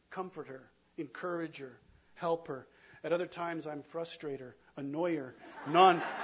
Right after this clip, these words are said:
non-communicator, boneheaded decision maker, s-, selfish self-promoter, and all these other <laughs> things. But to Lisa, "I am Tim, soulmate." And with that name,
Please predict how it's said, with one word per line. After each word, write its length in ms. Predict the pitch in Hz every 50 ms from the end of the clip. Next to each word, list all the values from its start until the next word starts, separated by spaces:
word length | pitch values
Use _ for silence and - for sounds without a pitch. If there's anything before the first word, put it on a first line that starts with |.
| - - - - - 165
non-communicator, 1080 | 180 196 220 233 233 226 226 226 214 208 214 226 226 220 220 - 208 190 180 175 170 165
boneheaded 560 | 156 180 214 226 226 208 190 220 220 220 208
decision 600 | 208 202 170 - 226 233 233 208 214 220 208 196
maker, 460 | 190 185 180 170 165 - 311 320 170
s-, 460 | 175 165 - - - - - - - - - - - - -
selfish 640 | - - - 214 208 240 247 247 - 233 214 185
self-promoter, 880 | - - - 226 240 233 233 - - 202 196 202 226 240 247 247 220 196
and 100 | 170 170
all 200 | 170 185 226 247
these 180 | 262 247 220 233
other 160 | 247 254 -
<laughs> 240 | - - - 233 233
things. 360 | - - 247 226 190 - - -
But 280 | 247 226 208 - - - - - - - - - - -
to 160 | 240 233 220
Lisa, 840 | 208 208 233 294 349 339 262 - - 262 247 240 240 240 220 220 226 - - - - - - - - - - - - - - _ - - -
"I 220 | 180 220 233 226
am 240 | 220 196 170 147 139 - - - - - 185
Tim, 340 | 220 226 220 202 170 143 120 - - - - - - _ _ - - _ - - - _ _ _ _ _ _ _
soulmate." 920 | - - - - - 180 180 196 196 190 160 139 120 113 113 - 131 - - - - - - - - - - - - _
And 180 | - 151 147 147
with 220 | 156 156 151 -
that 260 | - 165 180 214 233
name, 640 | 202 196 220 240 277 277 175 131 113 117 127 139